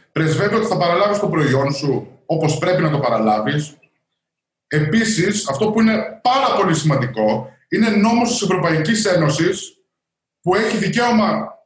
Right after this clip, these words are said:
κάθε πελάτης, ε, ηλεκτρονικού καταστήματος μέσα σε δεκατέσσερις ημέρες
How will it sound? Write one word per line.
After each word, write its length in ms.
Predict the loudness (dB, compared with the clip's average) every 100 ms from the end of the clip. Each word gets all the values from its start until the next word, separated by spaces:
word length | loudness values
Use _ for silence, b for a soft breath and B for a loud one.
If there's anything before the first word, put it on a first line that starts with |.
| _
κάθε 680 | -2 0 0 0 -2 -4 -4
πελάτης, 760 | 0 2 2 0 0 -2 -4 -6
ε, 220 | -2 -2 0
ηλεκτρονικού 560 | 0 0 2 2 2 2
καταστήματος 1000 | 0 -2 -2 -2 -2 -2 -2 -2 -4 B B B B
μέσα 300 | -2 0 2
σε 120 | 2
δεκατέσσερις 680 | 0 0 0 0 0 0 2
ημέρες 640 | 2 2 2 0 -2 -8